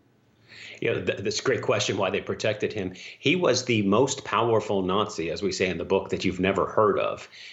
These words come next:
He was integral to the Holocaust, meaning the Holocaust could not have happened without him. He was an architect and an engineer.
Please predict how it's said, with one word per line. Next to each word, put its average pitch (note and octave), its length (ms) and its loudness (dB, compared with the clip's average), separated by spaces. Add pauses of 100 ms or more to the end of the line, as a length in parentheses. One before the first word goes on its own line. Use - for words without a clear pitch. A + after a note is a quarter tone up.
He G2+ 120 0
was F#2+ 260 0
integral C3 540 4
to A2 100 -2
the E2+ 100 0
Holocaust, - 840 -2
meaning F#2+ 400 -2 (220)
the - 80 -6
Holocaust D3 460 2
could E2+ 120 0
not G#2 220 2
have F2+ 80 -2
happened F2 400 -2
without E2+ 360 0
him. F#2 140 -4
He F#2 100 -6
was F2 160 0
an F2+ 80 4
architect G#2+ 640 2
and F2+ 140 -2
an F2 100 -2
engineer. F#2+ 640 4